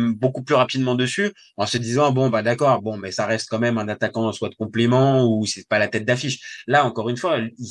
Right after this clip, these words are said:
il est toujours ramené avec trente-deux millions, mais en plus, transfert le plus cher de l'histoire de l'O M. Donc, à un moment, on le sait, avec la, l'exigence des supporters de l'O M, qui est un peu démesurée, pour pas dire complètement démesurée,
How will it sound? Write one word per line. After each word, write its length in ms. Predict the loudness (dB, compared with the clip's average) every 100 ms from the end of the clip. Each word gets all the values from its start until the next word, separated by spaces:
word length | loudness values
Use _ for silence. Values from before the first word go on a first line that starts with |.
| -12
il 200 | -12 -8
est 100 | -8
toujours 280 | -6 -2 -2
ramené 340 | 0 0 0 0
avec 420 | 0 -4 -6 -20 _ _ _
trente-deux 360 | -6 -2 0 0
millions, 380 | -2 -2 -4 -2
mais 160 | -2
en 100 | -2
plus, 320 | -4 -6 -8 -10
transfert 420 | -8 -6 0 2
le 80 | 0
plus 120 | -2
cher 160 | 0 2
de 80 |
l'histoire 300 | 0 0 -2
de 60 | 0
l'O 80 | 0
M. 160 | -2 -8 _ _ _
Donc, 240 | -10 -4
à 140 | -2 0
un 40 |
moment, 400 | 0 0 0 -2 -4
on 80 |
le 60 | -4
sait, 160 | 0 0
avec 260 | 0 -4
la, 240 | -4 -6 -6
l'exigence 680 | -2 -2 -2 -4 -2 -2 -4
des 80 | -6
supporters 420 | -4 -4 -2 -2
de 80 | 2
l'O 120 | 0
M, 100 | 0
qui 100 | -2
est 40 |
un 80 | -6
peu 160 | -8 -2
démesurée, 600 | 0 2 0 0 0 0 -4 -20 _
pour 140 | -12 -2
pas 120 | -2
dire 240 | 0 -4
complètement 460 | -2 -2 0 0 0
démesurée, 640 | 2 2 0 0 0 -2